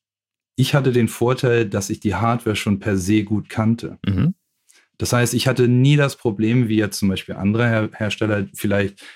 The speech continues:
Speaker 1: die jetzt ein elf sechsundsiebzig nachbilden oder ein L A Tour A. Ähm,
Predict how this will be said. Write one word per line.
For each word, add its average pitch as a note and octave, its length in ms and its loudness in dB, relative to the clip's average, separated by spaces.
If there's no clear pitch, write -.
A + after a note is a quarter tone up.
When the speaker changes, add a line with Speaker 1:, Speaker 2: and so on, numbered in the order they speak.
Speaker 1:
die F#2+ 440 0
jetzt G2 200 -4
ein G2+ 80 2
elf G2+ 240 -2
sechsundsiebzig G2+ 720 -4
nachbilden F#2+ 540 -4
oder F#2+ 260 -6
ein F#2 320 -6
L F#2+ 160 -4
A F#2 140 -4
Tour A2 300 -4
A. - 1800 -10
Ähm, G2+ 360 0